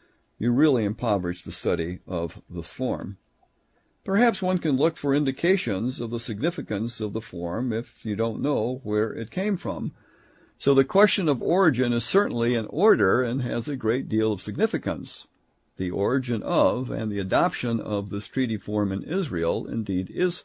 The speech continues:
significant, especially if we're concerned with date, as we'll see later. In many instances, the destination of the situation is to find a particular form purely hypothetically based on the imagination of a particular scholar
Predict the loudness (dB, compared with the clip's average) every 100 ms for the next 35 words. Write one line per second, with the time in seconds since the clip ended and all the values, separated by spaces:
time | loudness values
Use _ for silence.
0 | -10 -6 -2 -4 -4 -6 -6 -8 -12 _
1 | _ _ -6 0 2 2 0 0 0 -2
2 | -6 -4 -6 -4 -6 -6 -6 -4 0 0
3 | 0 -8 -20 -20 -8 -6 -4 -6 -6 -4
4 | -2 0 0 -4 -10 _ _ _ _ _
5 | _ _ _ _ _ _ _ _ 2 4
6 | 4 4 2 0 2 2 4 4 2 0
7 | 2 0 0 0 2 0 0 0 0 -2
8 | -2 -2 -2 -2 -4 -2 2 2 2 -2
9 | 0 -2 -4 -6 -6 -4 -2 -2 -2 -6
10 | -4 -4 -4 -4 -6 -4 -2 -2 -2 -4
11 | -2 -2 -2 -4 -6 -2 0 0 -2 -2
12 | -2 0 0 0 -4 -6 -4 -2 -2 0
13 | -2 -2 0 -2 -2 -4 -4 -4 -4 -6
14 | -6 -6 -6 -6 -6 -6 -4 0 2 2
15 | 0 -2